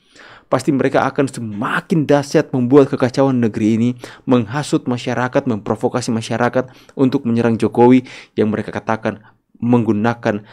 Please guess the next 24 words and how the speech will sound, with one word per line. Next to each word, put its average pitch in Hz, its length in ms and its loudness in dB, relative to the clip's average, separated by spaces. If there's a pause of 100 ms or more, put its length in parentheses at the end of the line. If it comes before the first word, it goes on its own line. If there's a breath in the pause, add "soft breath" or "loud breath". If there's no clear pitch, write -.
(120)
kekuasaan 113 720 0
untuk 123 340 -4
mempolitisasi 98 880 -10
Tom 92 220 -8
Lembong 98 400 -2
yang 87 160 -8
adalah 90 480 -4
lawan 92 400 -8
politiknya. - 680 -14 (540)
Mungkin 120 480 0
seperti - 400 -8
itu. - 160 -20 (720 loud breath)
Ya, 120 240 -2 (160)
pasti 104 240 0
mereka 135 400 2
akan 135 240 -4
buat 131 400 -2
kacau 151 240 -4
negeri 104 320 -4
ini 123 160 -2
jika 165 560 -2
Tom 107 240 -4
Lembong 90 400 -6 (480 loud breath)
ditangkap 110 640 -6